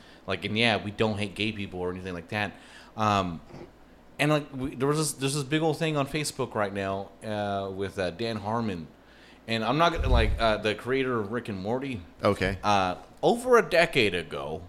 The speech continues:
Speaker 1: so, like, around two thousand nine, which was an interesting year for comedy, um, as far as, like, you know, internet, you know, internet comedy being a thing and, like, sketches really kinda just being out there, just no rules or boundaries.
Speaker 2: Yeah.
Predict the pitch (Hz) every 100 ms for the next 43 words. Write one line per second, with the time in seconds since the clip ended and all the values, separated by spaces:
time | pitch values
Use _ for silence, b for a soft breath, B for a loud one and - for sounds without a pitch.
0 | - - 101 95 90 101 107 107 143 151
1 | 143 131 104 113 107 92 92 - 147 117
2 | 127 170 - - 147 127 123 117 90 110
3 | 110 92 78 78 73 b b - 90 85
4 | 85 85 95 - 101 95 90 85 80 80
5 | - - - - - - b b - 90
6 | 82 - 143 131 98 87 - 113 90 87
7 | 113 110 104 - 101 98 95 87 98 92
8 | - 98 95 98 98 87 82 - - 98
9 | 92 98 85 87 92 87 - 92 87 85
10 | 80 90 87 90 92 87 85 - 87 85
11 | 78 87 87 87 87 85 90 98 113 87
12 | 85 104 90